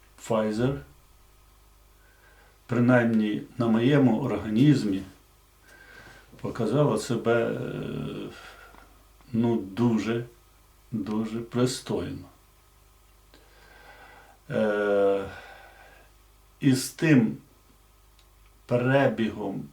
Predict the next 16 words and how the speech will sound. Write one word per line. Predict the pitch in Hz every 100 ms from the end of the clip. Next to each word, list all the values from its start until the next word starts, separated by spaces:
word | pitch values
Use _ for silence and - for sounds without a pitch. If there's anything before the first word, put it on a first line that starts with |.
| -
подій, | 113 - 139 143 104
які | 101 - - 107
я | 104 107
вам | 98 107 92
розказував, | 101 - - 120 107 98 95 98 98 - - _ _ - - - - - - - - - - - - - - - _ -
е, | 107 107 101 101
що | 98 - - 120 104 101 98 - -
перед | 139 151 127 104
вакцинацією, | 110 104 - 110 104 95 92 - 104 95
буквально | 107 - 117 113 107 104
за, | 98 92 104 98 - - - - - - - - -
там, | 107 101 95 92 -
хвилину, | 113 113 135 143 113
коли | - 104 104
міряю | 104 113 107 101 101
тиск | - - 123 110 -